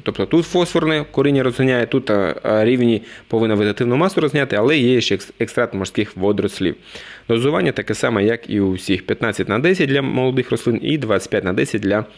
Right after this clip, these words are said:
великих дорослих вже рослин. На-, нагадую, що це на основі, а, гелю. А, Леда Гель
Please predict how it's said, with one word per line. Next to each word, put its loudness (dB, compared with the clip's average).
великих 0
дорослих -2
вже -4
рослин. 0
На-, 0
нагадую, 0
що -4
це -4
на 2
основі, 0
а, 0
гелю. 2
А, 0
Леда 2
Гель 0